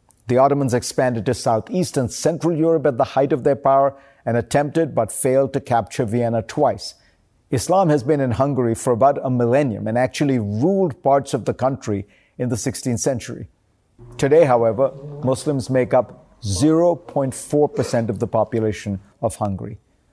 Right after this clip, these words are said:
That is some threat. There is a gruesome history surrounding rhetoric like Orban's in his own country. It is what led in the nineteen thirties to the passage of some of the harshest laws against Jews,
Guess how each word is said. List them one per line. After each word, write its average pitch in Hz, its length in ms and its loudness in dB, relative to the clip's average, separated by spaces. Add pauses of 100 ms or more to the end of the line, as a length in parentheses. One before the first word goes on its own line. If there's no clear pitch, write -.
(180)
That 120 140 2
is 113 140 -2
some 123 320 -2
threat. 110 340 -6 (1600)
There 160 200 0
is 233 260 0
a 170 80 4
gruesome 160 560 0
history 135 440 -2
surrounding 135 760 0
rhetoric 131 460 0
like 113 360 0
Orban's 110 600 0 (240)
in 165 100 2
his 151 240 2
own 156 160 0
country. - 520 -4 (680)
It 156 140 2
is 147 140 2
what 147 240 4
led 131 380 4
in 156 220 -2
the 143 80 0
nineteen 135 380 0
thirties 113 540 -2 (400)
to 135 80 0
the 117 100 0
passage 139 480 0
of 139 100 2
some 156 300 -2
of 156 120 -2
the 131 100 4
harshest 151 720 0
laws 127 360 2
against 120 420 -4
Jews, 104 480 -2